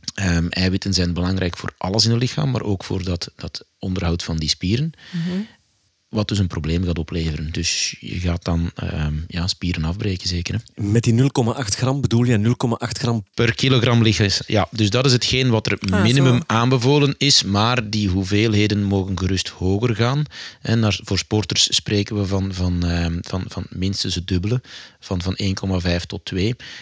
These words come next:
Speaker 1: En eigenlijk raden ze aan, ook bij, ehm, bijvoorbeeld oudere mensen, ik, en ik kijk, ik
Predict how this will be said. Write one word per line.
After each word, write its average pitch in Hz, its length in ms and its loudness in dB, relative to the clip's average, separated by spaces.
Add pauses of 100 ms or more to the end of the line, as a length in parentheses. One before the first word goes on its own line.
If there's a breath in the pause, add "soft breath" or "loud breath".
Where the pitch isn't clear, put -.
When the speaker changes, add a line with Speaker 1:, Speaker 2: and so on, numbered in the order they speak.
(140)
Speaker 1:
En 90 120 -4
eigenlijk 110 340 2
raden 104 300 0
ze 98 120 0
aan, 95 400 0
ook 104 280 0
bij, 92 440 2
ehm, 85 720 0 (120)
bijvoorbeeld 92 420 -4
oudere 104 280 0
mensen, 120 440 -2
ik, 107 120 -10
en - 160 -6
ik 107 80 -8
kijk, 98 280 -4
ik - 280 -10